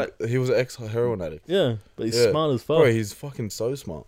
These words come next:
Speaker 3: I listened to a Joe Rogan podcast. I had to turn it off an
Speaker 2: He
Speaker 3: hour
Speaker 2: can,
Speaker 3: in. I
Speaker 2: he's
Speaker 3: don't
Speaker 2: really,
Speaker 3: know what he
Speaker 2: he
Speaker 3: was
Speaker 2: can
Speaker 3: talking
Speaker 2: really,
Speaker 3: about.
Speaker 2: is, um, he can converse really well as well.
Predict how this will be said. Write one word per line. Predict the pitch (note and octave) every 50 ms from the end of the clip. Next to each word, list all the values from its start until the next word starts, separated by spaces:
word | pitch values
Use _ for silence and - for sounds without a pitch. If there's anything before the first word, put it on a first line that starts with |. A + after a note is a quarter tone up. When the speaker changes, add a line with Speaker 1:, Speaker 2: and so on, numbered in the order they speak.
| _ -
Speaker 3:
I | - B2
listened | F3 A#3+ B3 - C4+ A#3+
to | - A#3 F#3+
a | C#3+
Joe | A#2+ C3 C3 C3
Rogan | B2 A#2 B2 C#3+ D3 D3+ C#3+
podcast. | - C3+ A#2 C3 B2 F#2+
I | B2
had | D#3+ -
to | - G3+
turn | - G#3+ G#3
it | E3+
off | C#3 D3+ - -
an | A#2 A2+
Speaker 2:
He | A#2 -
Speaker 3:
hour | - -
Speaker 2:
can, | -
Speaker 3:
in. | - - A#2 G#2+
I | - - E3
Speaker 2:
he's | D#3 C#3
Speaker 3:
don't | C#3+ D#3+ C#3
Speaker 2:
really, | D3+ G3 G#3+
Speaker 3:
know | D#3+
what | D#3+ D3
he | C3+
Speaker 2:
he |
Speaker 3:
was | - -
Speaker 2:
can | - D3+
Speaker 3:
talking | C#3+ D3 F#3
Speaker 2:
really, | A3 A#3 -
Speaker 3:
about. | - -
Speaker 2:
is, | A#2+ A#2 B2
um, | A#2+ A2+ A2 G#2+ G2 G2 F#2 F2 -
he | G#2+ A#2
can | B2 B2+ A#2+
converse | - B2+ B2 G#2+ F#2+ A2 B2+ D3 D#3 - -
really | B2+ B2 A#2+ A2
well | G2+ G2+ G#2+ G#2+
as | F#2+ F2 F#2
well. | G2 G2+ F#2+ E2 D2